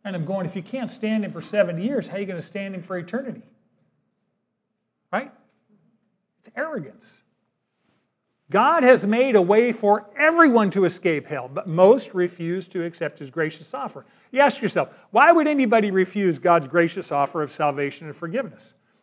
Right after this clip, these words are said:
Verse nineteen. "This is the judgment, that the light has come into the world, and men loved the darkness rather than the light, for their deeds were evil.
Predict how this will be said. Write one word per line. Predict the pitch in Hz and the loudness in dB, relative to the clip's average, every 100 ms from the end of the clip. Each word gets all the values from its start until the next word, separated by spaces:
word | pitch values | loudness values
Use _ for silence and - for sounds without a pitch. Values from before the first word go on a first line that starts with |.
| _ | _
Verse | 156 139 | -16 -16
nineteen. | 151 131 - 151 _ _ _ _ _ _ _ _ - | -18 -18 -18 -18 _ _ _ _ _ _ _ _ 0
"This | 208 226 | 0 2
is | 233 | -2
the | 277 | -2
judgment, | 208 226 156 139 - _ _ _ _ _ | 4 6 4 -2 -18 _ _ _ _ _
that | 160 147 | -14 -10
the | |
light | 147 170 226 | -2 0 2
has | 202 | 0
come | - 196 202 | -2 -4 -2
into | 220 | -2
the | 247 | -2
world, | 202 165 175 180 | 0 2 2 0
and | 180 160 160 | -6 -8 -4
men | 175 240 262 254 240 | -2 0 -2 -4 -4
loved | 190 185 208 254 302 320 269 | 0 4 6 8 8 6 2
the | 254 | 2
darkness | 208 196 185 190 208 - 165 | 6 8 8 6 -2 -8 0
rather | 170 185 202 | 2 2 0
than | 190 185 | -2 -4
the | 165 | -4
light, | 151 151 | -2 -4
for | 156 170 | -6 -8
their | 156 151 | -4 -6
deeds | 135 156 139 | -6 -8 -6
were | 156 226 | -2 2
evil. | 285 165 - | 2 0 -4